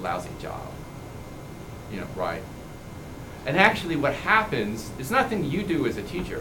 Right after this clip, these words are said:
What happens is over the course of a term or several terms, you realize what's happening is those same men are, are themselves becoming teachers. That is a whopping contradiction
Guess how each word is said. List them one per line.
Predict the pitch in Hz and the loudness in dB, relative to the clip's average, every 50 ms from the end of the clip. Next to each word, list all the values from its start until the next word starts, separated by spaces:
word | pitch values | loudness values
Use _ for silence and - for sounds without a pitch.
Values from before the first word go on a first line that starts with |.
| - - | -4 -2
What | 120 127 | -2 -2
happens | - - 143 165 160 160 - 143 131 113 | 0 4 6 6 6 6 4 0 0 0
is | 113 107 107 | -2 -2 -2
over | 123 127 131 127 120 | 0 0 2 2 0
the | 110 110 | 0 0
course | 107 - - 143 143 131 - | -2 -2 0 0 0 0 0
of | 113 101 | -2 -6
a | 101 - | -6 -4
term | - 202 220 233 226 220 190 - | 0 2 6 6 6 6 4 4
or | - 117 113 | 2 2 2
several | - 135 160 147 143 139 135 | 4 4 4 4 4 2 0
terms, | 139 143 135 127 127 127 - - - - - - - - - - - - | 0 0 0 0 0 -2 -2 -4 -6 -8 -8 -10 -10 -10 -12 -12 -8 -4
you | 139 135 | -2 2
realize | 139 175 208 190 165 135 120 | 6 8 10 10 8 8 4
what's | - - | 2 0
happening | - - 143 160 180 - 151 123 110 107 104 - | 2 4 6 6 6 6 2 0 0 0 0 -2
is | 101 113 - - - - - - - - - - | -2 -4 -4 -4 -6 -10 -10 -10 -10 -10 -10 0
those | - 139 151 156 139 - | 4 6 6 6 6 4
same | - 156 143 139 131 127 | 4 4 4 4 4 4
men | 127 127 127 123 | 2 2 0 2
are, | - 120 113 - - - - - | 2 4 4 4 2 -4 -6 0
are | - 117 120 | 2 4 4
themselves | 117 127 120 120 113 - - 135 127 127 120 - | 4 4 2 0 0 2 6 6 8 8 6 4
becoming | - 120 113 - 107 95 92 92 - | 0 -2 -2 -2 -2 -2 -2 -2 -2
teachers. | - - 113 - - - - - - - - - - - - - - - - - - - - - - - - - - - - - - - - - - - - - - - - - - - - | -4 -6 -6 -6 -6 -8 -8 -8 -10 -10 -10 -10 -12 -12 -10 -10 -10 -10 -10 -12 -12 -12 -12 -10 -10 -12 -10 -10 -10 -10 -10 -10 -10 -10 -10 -10 -10 -10 -10 -10 -10 -10 -10 -10 -10 0 4
That | 170 185 214 208 | 8 10 10 10
is | 185 156 - 120 | 10 8 6 4
a | 117 113 104 98 101 98 - - 131 | 2 2 2 0 -2 -6 -6 -4 0
whopping | 143 175 190 190 202 196 - 139 120 107 104 101 | 4 6 6 6 6 6 4 2 2 2 0 -2
contradiction | - 110 110 107 101 104 98 92 101 98 98 - - 101 82 78 | -2 -2 -2 -2 0 -2 -2 -2 -2 -2 -2 -4 -4 -4 -4 -4